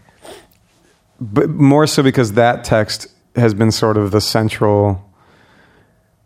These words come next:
um, when I got wrecked here in twenty ten,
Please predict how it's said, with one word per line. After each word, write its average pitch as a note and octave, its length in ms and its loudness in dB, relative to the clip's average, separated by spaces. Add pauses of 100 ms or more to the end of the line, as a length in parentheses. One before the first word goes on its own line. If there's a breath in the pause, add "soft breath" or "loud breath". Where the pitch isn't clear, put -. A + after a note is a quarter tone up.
(180)
um, G2 640 0 (680)
when A2+ 240 0
I A2+ 100 0
got G#2+ 300 0
wrecked A2+ 400 2
here A2 160 2
in G#2 80 0
twenty G2+ 260 -2
ten, C3+ 420 -2